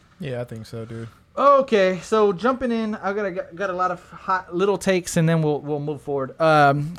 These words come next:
Speaker 2: Russ just dropped a brand new song, and one of his lines say,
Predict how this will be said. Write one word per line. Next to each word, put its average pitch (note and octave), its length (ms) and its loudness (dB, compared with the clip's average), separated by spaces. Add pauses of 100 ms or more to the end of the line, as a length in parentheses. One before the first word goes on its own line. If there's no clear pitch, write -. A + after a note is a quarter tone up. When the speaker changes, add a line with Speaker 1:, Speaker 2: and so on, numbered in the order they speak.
(180)
Speaker 2:
Russ F#3 380 4
just F#3 220 0
dropped F3+ 220 4
a D#3+ 40 0
brand E3 240 6
new E3 120 4
song, D#3+ 480 4 (640)
and D#3+ 520 4 (200)
one G3+ 200 4
of F#3 60 6
his F#3 160 6
lines D#3+ 420 6
say, C#3 440 4